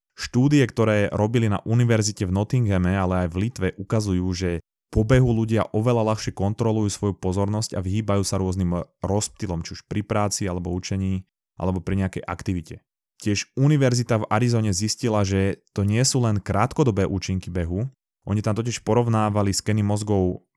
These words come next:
pravidelných bežcov a mozgov ľudí, ktorí nebehali vôbec, a zistili, že tam boli funkčné odlišnosti, najmä v oblasti mozgu, ktorú neurovedci volajú exekutívna oblasť.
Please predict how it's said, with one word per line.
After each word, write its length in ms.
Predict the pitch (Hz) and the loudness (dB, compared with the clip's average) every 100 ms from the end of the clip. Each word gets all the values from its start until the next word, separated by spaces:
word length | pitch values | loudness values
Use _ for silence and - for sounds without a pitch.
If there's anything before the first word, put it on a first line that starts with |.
| - | -6
pravidelných 560 | 98 107 117 107 92 87 | -2 0 0 0 -2 0
bežcov 500 | 95 - - 117 127 | -2 0 0 0 0
a 100 | 95 | -2
mozgov 460 | 90 98 101 98 98 | 0 -2 0 0 0
ľudí, 100 | 101 - | -2 -2
ktorí 160 | 98 | -2
nebehali 400 | 98 98 98 95 | 0 0 0 0
vôbec, 400 | 87 87 98 87 | -2 -2 -2 -2
a 140 | 87 82 | -4 -4
zistili, 320 | 87 - 95 | -4 -2 -2
že 160 | 92 85 | -2 -2
tam 160 | 92 | -2
boli 400 | 92 92 92 90 _ _ - | 0 0 0 -4 _ _ -8
funkčné 500 | 107 120 120 127 117 | -2 0 0 0 0
odlišnosti, 560 | 101 107 120 101 90 - | 0 0 0 0 -2 -2
najmä 260 | 90 92 | -2 0
v 80 | 92 | 0
oblasti 320 | 95 101 - | 0 -2 -2
mozgu, 380 | 95 92 107 110 | 0 0 0 -4
ktorú 320 | 101 101 98 | -4 -2 0
neurovedci 560 | 95 101 107 101 98 101 | 0 2 0 0 -2 -2
volajú 480 | 95 95 95 95 - | -2 -2 0 -2 -2
exekutívna 640 | 95 107 104 101 98 95 | -4 -4 -4 -4 0 0
oblasť. 580 | - 95 92 - - | -2 -2 -4 -6 -12